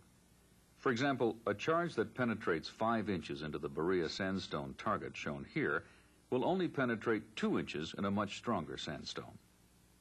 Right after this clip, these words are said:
In deep reservoirs where the formation effective stress is great, the penetration depth may be much less than surface tests indicate, and this factor must be considered when choosing a perforator.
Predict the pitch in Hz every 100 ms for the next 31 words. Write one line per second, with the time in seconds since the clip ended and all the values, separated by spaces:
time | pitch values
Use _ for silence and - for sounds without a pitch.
0 | - - - - 95 87 113 113 98 90
1 | 78 76 71 104 90 78 71 - 95 95
2 | 95 98 78 - 120 - 87 76 - 107
3 | 101 85 76 85 135 107 104 - - -
4 | - - 139 139 101 131 120 107 90 110
5 | 127 - 92 113 107 113 113 131 - 165
6 | 104 - 73 71 - 143 82 - - 92
7 | - 143 87 - 71 - - - _ _
8 | - - - - 135 123 120 117 117 -
9 | 104 85 82 190 82 78 73 - 107 87
10 | 78 - 101 - 60 -